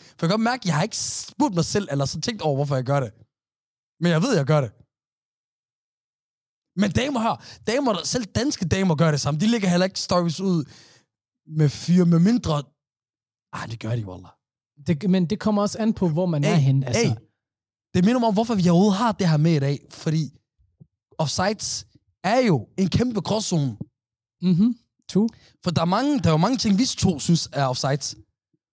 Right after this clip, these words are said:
Speaker 1: Så nu, nødvendigvis andre ikke synes er offsides. Og så har vi en her, hvor jeg... Jeg ved, det er en offside for mange, men jeg tror, jeg ved ikke, om det er den største offside for os.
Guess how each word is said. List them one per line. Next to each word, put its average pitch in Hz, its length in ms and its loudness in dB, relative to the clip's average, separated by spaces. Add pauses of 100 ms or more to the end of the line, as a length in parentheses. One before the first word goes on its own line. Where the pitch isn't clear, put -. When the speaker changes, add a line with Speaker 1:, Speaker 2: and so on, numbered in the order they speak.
(100)
Speaker 1:
Så 170 120 -6
nu, 175 100 0
nødvendigvis 190 400 0
andre 202 220 -2
ikke 180 80 -4
synes 180 200 0
er 160 40 -2
offsides. 170 300 -2 (220)
Og 185 100 -2
så 240 80 -2
har 233 140 0
vi 233 100 -6
en 254 140 0
her, 220 240 0
hvor 165 160 0
jeg... 165 340 0 (680)
Jeg 160 220 2
ved, 285 180 0
det 202 200 -2
er - 20 2
en 185 80 0
offside 196 320 -2
for 196 160 -4
mange, 196 320 -2
men 170 140 -2
jeg 160 100 -2
tror, 208 160 -2
jeg 190 120 -2
ved 220 80 -2
ikke, 233 60 -6
om 202 60 -2
det 175 60 0
er 170 40 2
den 160 60 0
største 196 240 -2
offside 160 220 -2
for 160 120 -6
os. - 300 -4